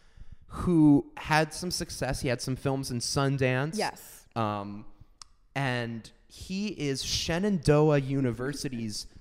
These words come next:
Speaker 1: film director in residence. And since Santa Girl, Santa Girl was their inaugural project,
Speaker 2: Mm-hmm.
Speaker 1: every year they create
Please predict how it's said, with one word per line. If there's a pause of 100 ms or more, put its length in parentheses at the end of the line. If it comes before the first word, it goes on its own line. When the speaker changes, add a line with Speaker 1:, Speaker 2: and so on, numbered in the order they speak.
(140)
Speaker 1:
film
director
in
residence. (440)
And
since
Santa
Girl,
Santa
Girl
was
their
inaugural
project,
Speaker 2:
Mm-hmm. (420)
Speaker 1:
every
year (800)
they
create